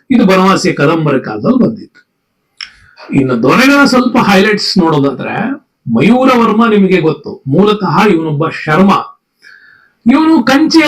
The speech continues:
ಘಟಿಕ ಸ್ಥಾನಕ್ಕೆ ಹೋಗಿ, ಅಂದ್ರೆ ಇವತ್ತಿನ ಯೂನಿವರ್ಸಿಟಿಗಳಿಗೆ ಹೋಗಿ ಹೆಂಗ್ ಕಲಿತಿದ್ರು ಹಂಗೆ ಘಟಿಕ ಸ್ಥಾನ ಕಂಚಿ ಆಗಿತ್ತು.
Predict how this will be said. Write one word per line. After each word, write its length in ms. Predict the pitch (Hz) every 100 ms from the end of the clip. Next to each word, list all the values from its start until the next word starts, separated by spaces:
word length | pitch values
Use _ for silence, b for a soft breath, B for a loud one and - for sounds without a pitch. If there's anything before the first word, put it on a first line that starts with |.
| 220
ಘಟಿಕ 280 | 226 277 -
ಸ್ಥಾನಕ್ಕೆ 580 | - - 269 247 226
ಹೋಗಿ, 340 | 247 208 180 160
ಅಂದ್ರೆ 280 | 180 277 247
ಇವತ್ತಿನ 300 | 254 269 269
ಯೂನಿವರ್ಸಿಟಿಗಳಿಗೆ 920 | 214 262 285 294 285 277 277 247 240
ಹೋಗಿ 240 | 196 214 185
ಹೆಂಗ್ 180 | 214
ಕಲಿತಿದ್ರು 480 | 190 170 151 139 -
ಹಂಗೆ 500 | - - 277 277 185
ಘಟಿಕ 200 | 185 277 277
ಸ್ಥಾನ 320 | - 220 233 262
ಕಂಚಿ 420 | 320 330 330 220
ಆಗಿತ್ತು. 480 | - - - -